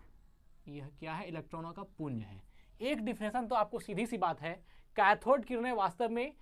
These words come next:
किसी निर्वात नलिका में उत्पन्न इलेक्ट्रॉन का पुंज है। अब निर्वात नलिका का मतलब क्या हुआ?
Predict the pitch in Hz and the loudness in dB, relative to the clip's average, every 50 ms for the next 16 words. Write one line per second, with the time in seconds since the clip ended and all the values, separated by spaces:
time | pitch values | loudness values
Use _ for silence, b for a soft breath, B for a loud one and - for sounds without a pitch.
0 | b b b b 240 247 - 269 240 240 240 233 247 254 277 294 285 262 247 233 | b b b b -4 -2 0 2 2 2 4 4 6 8 6 6 6 6 4 4
1 | 220 226 - 240 233 226 233 233 - 220 226 - - - 254 262 262 277 - 208 | 4 2 2 2 0 0 0 -4 -6 -6 -10 -6 -2 0 0 0 0 -2 -6 -6
2 | 233 233 226 226 - - 247 262 294 269 - 247 220 - 180 175 160 135 117 110 | -4 -4 -4 -2 -2 0 2 2 2 2 2 0 0 0 -2 -4 -4 -4 -6 -8
3 | - 110 - - B B B B B 214 233 247 233 240 240 226 262 269 302 302 | -10 -12 -14 -16 B B B B B 2 4 4 6 4 6 6 8 8 6 6
4 | - 247 262 254 262 240 - 269 247 240 254 240 247 220 233 247 226 - - 226 | 4 2 -2 0 0 0 2 0 2 2 0 -2 -2 -4 -4 -6 -6 -2 2 2
5 | 208 160 117 113 104 92 | 2 2 0 -2 -8 -10